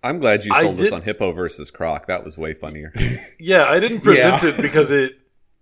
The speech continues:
Speaker 2: wasn't that well done. Like, it
Speaker 1: Oh, no.
Speaker 2: was,
Speaker 3: Yeah.
Speaker 2: I, it, it felt like,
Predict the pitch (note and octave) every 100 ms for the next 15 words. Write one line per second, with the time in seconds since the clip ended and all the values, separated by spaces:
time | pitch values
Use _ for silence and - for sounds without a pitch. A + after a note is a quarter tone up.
0 | C3 A#2+ D#3+ F#3 A3 C3+ D#3+ D#3+ C3+ C#3
1 | D3 C3+ A#2+ A#2 D3+ F3 E3 _ C#3 C#3
2 | C#3 C#3+ C#3 C3+ C#3+ F2+ A2+ A2 G#2+ G#2
3 | G#2 - _ _ - D3+ D#3 F3 F3+ F3+
4 | F3 - A#3+ C4 B3+ G#3+